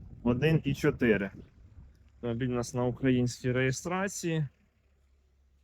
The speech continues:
Пробіг у нас двісті тридцять одна тисяча кілометрів, ціна у нас сім тисяч доларів. Номер власника, ось у кому буде цікаво.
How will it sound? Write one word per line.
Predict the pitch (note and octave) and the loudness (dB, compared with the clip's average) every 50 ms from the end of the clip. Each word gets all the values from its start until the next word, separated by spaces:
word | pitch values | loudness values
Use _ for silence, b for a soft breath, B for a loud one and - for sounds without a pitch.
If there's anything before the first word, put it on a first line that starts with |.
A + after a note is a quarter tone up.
| _ _ _ _ _ _ _ | _ _ _ _ _ _ _
Пробіг | - D3 D#3 D3 C3+ C3 C3 | 0 0 2 2 2 0 2
у | B2+ | 2
нас | B2 A#2+ A#2 A2+ | 0 0 -2 -2
двісті | G#2 A#2 B2+ D3 D3+ C#3 - - C3 A#2+ | -6 -4 -2 -2 0 -2 0 0 0 0
тридцять | - B2 B2+ B2+ - C3+ A#2+ - | 0 0 0 0 0 -2 -2 -2
одна | C3+ B2 B2+ B2+ A#2 A2 | -2 -2 0 0 0 0
тисяча | - - B2+ A#2+ C3 A#2+ - B2+ B2 | -2 -4 -4 -4 -4 -4 -4 -4 -4
кілометрів, | A#2 - C#3 C#3+ E3 F3+ F3+ F3 D#3 - - G#2 G2 E2+ | -2 -2 0 0 2 4 4 2 2 0 -2 -4 -4 -4
ціна | - - A#2+ B2 C3+ | -4 -2 0 0 2
у | C#3+ D3 | 2 2
нас | C#3 A#2+ A2+ - - | 0 0 0 -2 -4
сім | - D3 D3+ D#3 D3 | -2 -2 -2 -2 -2
тисяч | - - C3 B2 - C3 A#2 G#2+ | -2 -2 -2 -2 -2 -2 -2 -2
доларів. | A2 A#2 A2+ G#2+ G#2 G2+ F#2+ F#2+ F#2 F#2+ | -2 -2 0 0 0 0 -2 -2 -4 -4
Номер | G2 G#2 A2 A2 G#2+ G#2+ G#2 | -2 -2 0 0 0 0 0
власника, | G2 A2+ B2 C3 C3 - A2 G2+ F#2 - G2 | 0 0 0 -2 -2 -2 -6 -8 -6 -6 -6
ось | F2+ F#2 - - | -6 -6 -8 -10
у | G2+ | -10
кому | F#2+ - G#2 G2+ G#2 G#2 | -10 -8 -8 -6 -4 -2
буде | G#2+ G#2+ G#2+ | -2 -2 -2
цікаво. | G#2 - - A#2 - - D3+ D#3 D3+ D#3 D3+ | -2 -4 -6 -4 -2 0 0 2 2 0 -2